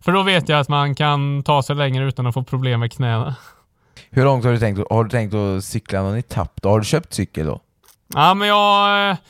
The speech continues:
Speaker 1: eh, vad ska jag säga? Jag funderar, jag tror inte jag kommer köpa direkt nu, för jag vet inte om det kommer vara så kul, så jag kommer nog bara börja på någon, ja, men vi har väl någon någorlunda bra cykel hemma, kanske bara tar den i så fall och ser vad långt man kan komma ungefär.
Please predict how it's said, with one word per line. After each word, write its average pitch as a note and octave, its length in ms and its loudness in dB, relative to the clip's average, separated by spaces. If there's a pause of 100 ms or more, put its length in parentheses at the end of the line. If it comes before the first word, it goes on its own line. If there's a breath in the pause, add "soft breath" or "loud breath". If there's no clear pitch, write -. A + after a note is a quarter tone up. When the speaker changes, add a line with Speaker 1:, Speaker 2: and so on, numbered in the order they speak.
(320 loud breath)
Speaker 1:
eh, E3 200 -2
vad D#3+ 120 0
ska - 60 -2
jag D#3 60 -2
säga? E3+ 360 2
Jag E3+ 160 2
funderar, F3+ 240 0
jag G#3 240 2
tror A#3 160 -4
inte G#3 180 -2
jag G3+ 100 0
kommer G3 140 -4
köpa F3+ 340 -2
direkt E3+ 340 -4
nu, C#3 140 -2
för D#3 80 -4
jag D#3+ 100 2
vet E3+ 160 -2
inte F3 180 -4
om D3 80 0
det D3 140 0
kommer D3+ 220 -2
vara C#3+ 100 2
så F#3+ 220 -2
kul, C3 260 -2
så C3 60 0
jag B2+ 60 0
kommer D3 120 -2
nog C3+ 120 0
bara B2 140 2
börja A#2+ 300 0
på B2+ 120 -6
någon, A#2+ 320 -2 (320 loud breath)
ja, D3 60 -4
men D#3 120 2
vi E3+ 80 2
har E3+ 140 2
väl D#3 140 0
någon D#3+ 460 0
någorlunda D3+ 480 0
bra C3 220 2
cykel B2 320 -4
hemma, B2 360 0
kanske C3 240 0
bara B2 140 0
tar A#2+ 200 0
den A#2 260 0
i C3+ 60 -2
så C3 120 -2
fall A#2+ 180 -2
och A#2+ 240 -2
ser C#3+ 240 0
vad C#3 120 0
långt B2+ 160 0
man B2+ 140 0
kan B2+ 140 -2
komma B2 300 0
ungefär. C3+ 300 -2